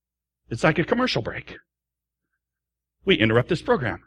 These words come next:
to bring you news of Nabisco shredded wheat. No, that's not, not like that. It's actually, it's actually a break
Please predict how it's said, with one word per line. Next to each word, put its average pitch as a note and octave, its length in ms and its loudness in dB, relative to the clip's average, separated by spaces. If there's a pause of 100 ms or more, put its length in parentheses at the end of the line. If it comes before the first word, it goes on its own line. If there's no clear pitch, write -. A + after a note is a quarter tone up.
(720)
to C#3+ 80 2
bring E3 140 6
you G3 120 6
news C3 400 2
of A#2+ 60 0
Nabisco E3+ 400 0
shredded G3+ 280 -2
wheat. A3+ 260 -4 (1120)
No, G#3 260 2
that's E3 220 2
not, G3+ 140 2
not G#3 180 4
like E3 160 4
that. E3+ 180 4
It's D#3+ 140 2
actually, G3 400 4 (200)
it's D#3 140 0
actually A3 280 4
a E3+ 40 2
break D3 380 2